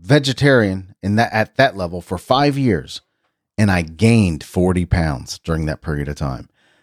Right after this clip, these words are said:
because ice cream doesn't have meat in it,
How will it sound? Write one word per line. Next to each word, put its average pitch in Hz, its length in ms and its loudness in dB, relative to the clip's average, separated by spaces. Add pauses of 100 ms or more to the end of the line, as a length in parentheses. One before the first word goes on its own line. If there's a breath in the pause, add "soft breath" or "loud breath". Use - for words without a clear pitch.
(160)
because 95 600 -4 (420)
ice 131 240 0
cream 127 440 0
doesn't 113 300 0
have 107 280 0
meat 98 320 -4
in 78 120 -12
it, - 120 -16